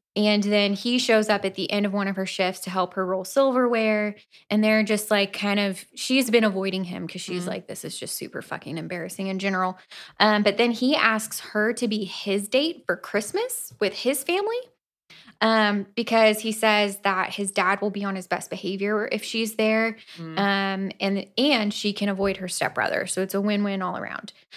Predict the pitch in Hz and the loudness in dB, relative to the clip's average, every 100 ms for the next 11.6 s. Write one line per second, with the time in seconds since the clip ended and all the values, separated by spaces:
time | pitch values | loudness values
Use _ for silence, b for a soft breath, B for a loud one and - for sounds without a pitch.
0 | B - 208 196 190 196 202 214 214 392 | B 2 4 4 2 -2 0 -2 0 0
1 | - - _ _ _ _ _ - - 247 | -2 -10 _ _ _ _ _ -6 4 6
2 | 202 277 - _ _ _ _ _ _ _ | 6 2 0 _ _ _ _ _ _ _
3 | _ _ _ _ _ - - 285 320 320 | _ _ _ _ _ -10 0 2 4 4
4 | 302 277 - 208 208 214 214 233 220 220 | 4 2 2 2 2 -2 0 -4 -2 2
5 | 214 214 214 - - 180 175 185 175 - | 2 4 2 0 0 0 0 -2 -4 -4
6 | 202 202 226 220 262 269 302 302 294 - | -4 -2 -2 -2 -2 0 0 0 -2 -10
7 | _ _ _ _ _ _ _ _ _ _ | _ _ _ _ _ _ _ _ _ _
8 | _ _ 233 226 214 202 202 220 220 220 | _ _ 2 4 4 2 0 2 4 2
9 | 220 220 208 202 196 202 208 - 208 202 | 0 0 0 2 0 -2 -4 -2 -2 0
10 | 202 208 214 233 226 220 - 214 214 202 | 0 0 2 4 4 2 -2 -4 0 0
11 | - 208 208 208 196 196 | 0 -2 0 0 -2 -6